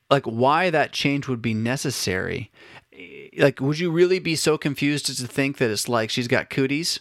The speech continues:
right? Like, like, um, you might, <laughs> uh, your weakness is cake kind of thing, right? You're gonna blow up, uh, if you happen to, you know, um, rub fingers with someone of the opposite sex. But it's,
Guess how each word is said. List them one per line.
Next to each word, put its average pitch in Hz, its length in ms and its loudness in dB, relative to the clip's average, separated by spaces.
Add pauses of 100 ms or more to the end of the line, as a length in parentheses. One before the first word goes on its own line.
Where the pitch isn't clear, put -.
right? 127 240 -2
Like, 123 240 -2
like, 117 340 -2 (340)
um, 104 180 -2
you 123 100 -2
might, 131 300 -2 (420)
<laughs> - 220 -16
uh, 110 380 0
your 139 160 2
weakness 147 340 -2
is 123 100 -4
cake - 440 0
kind 165 180 2
of 156 80 -6
thing, 196 260 -2
right? 143 220 0
You're 104 60 -6
gonna 131 160 0
blow 127 180 2
up, 165 240 -2 (320)
uh, 117 180 0
if 120 140 -4
you 123 100 2
happen 127 280 0
to, 117 200 -2
you - 80 -2
know, 104 260 -2
um, 98 300 -4 (100)
rub 117 240 -2
fingers 139 480 0
with 127 180 -2
someone 139 220 -2
of 123 60 -2
the 123 80 0
opposite - 300 -4
sex. 147 320 -6 (800)
But - 120 4
it's, - 200 0